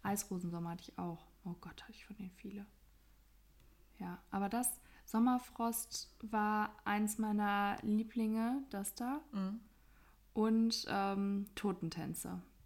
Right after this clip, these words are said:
Speaker 1: Da erinnere ich mich noch dran, dass ich das auch, wie du ihm, so ich dir.
Speaker 2: Mhm.
Speaker 1: Ja, also, genau.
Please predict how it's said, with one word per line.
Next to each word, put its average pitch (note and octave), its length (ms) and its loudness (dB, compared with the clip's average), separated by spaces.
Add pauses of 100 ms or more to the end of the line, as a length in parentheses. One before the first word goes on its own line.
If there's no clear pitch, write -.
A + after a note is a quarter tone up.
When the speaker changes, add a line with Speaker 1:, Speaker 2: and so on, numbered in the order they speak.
(480)
Speaker 1:
Da G3 200 -6
erinnere F3 340 -4
ich F3 140 -8
mich F3 140 -6
noch F3+ 160 -8
dran, F#3 340 -8
dass F#3 180 -12
ich - 80 -18
das F#3 300 -12
auch, F#3 260 -10 (1900)
wie - 160 -20
du F#3 260 -6 (300)
ihm, G3+ 460 0
so - 200 -10
ich - 220 -14
dir. E3 280 -8 (640)
Speaker 2:
Mhm. F#3 420 -6 (840)
Speaker 1:
Ja, E3 180 -6 (680)
also, E3+ 340 -10 (1400)
genau. F3 280 -2